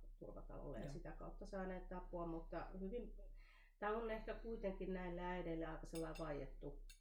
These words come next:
Speaker 2: Mm.
Speaker 1: vaiettu asia ja vaikea asia, että he lähtis, niinku, sitä apua
Speaker 2: Mm.
Speaker 1: hakemaan, tai se, että myökäs sitä pystyttäisiin välttämättä heille tarjoamaan, koska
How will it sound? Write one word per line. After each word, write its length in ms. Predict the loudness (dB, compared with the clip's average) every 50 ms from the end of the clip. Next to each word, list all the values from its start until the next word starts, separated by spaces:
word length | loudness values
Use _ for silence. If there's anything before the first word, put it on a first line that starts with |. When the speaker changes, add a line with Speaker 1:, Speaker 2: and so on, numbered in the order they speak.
| -16 -12
Speaker 2:
Mm. 320 | -6 -2 -2 -2 -2 -2 -4 -4 -4 -4 0
Speaker 1:
vaiettu 440 | 2 4 4 4 2 2 0 -2 0
asia 320 | 2 2 2 2 4 4
ja 80 | 4 4
vaikea 480 | 4 2 2 2 0 0 0 0 0 0
asia, 340 | -2 -2 -2 -4 -2 -2
että 280 | -4 -4 -4 -4 -4 -2 -2
he 100 | -2 -2
lähtis, 380 | -2 -2 -2 -2 -4 -4 -4 -6
niinku, 200 | -6 -6 -6 -8
sitä 320 | -8 -8 -6 -6 -6 -6 -6 -6 -8 -8 -10 -12 -12 -10
apua 460 | -8 -8 -6 -4 -2 -2 -2 -2 -2 -4 -6 -8 -8 -10 -12 -8 -6
Speaker 2:
Mm. 240 | -4 -2 -2 -2 -2 -4 -6 -6 -8 -4
Speaker 1:
hakemaan, 680 | 0 2 2 4 4 4 6 6 6 4 4 2 0 -2 -4 -6 -8 -8 -4
tai 200 | 0 2 2 2 0 -2 -4 -4 0
se, 140 | 2 2 2
että 180 | 2 2 4
myökäs 420 | 4 6 6 4 4 2 0 -2 0
sitä 160 | 0 0 0
pystyttäisiin 540 | 0 0 0 -2 -2 -4 -4 -4 -6 -4 -2
välttämättä 540 | 0 0 0 0 0 0 0 0 -2 -2 0
heille 320 | 2 4 4 4 2 2 0
tarjoamaan, 640 | 0 2 4 4 4 4 4 4 2 2 2 0
koska 360 | 0 -2 -4 -4 -4 -4 -4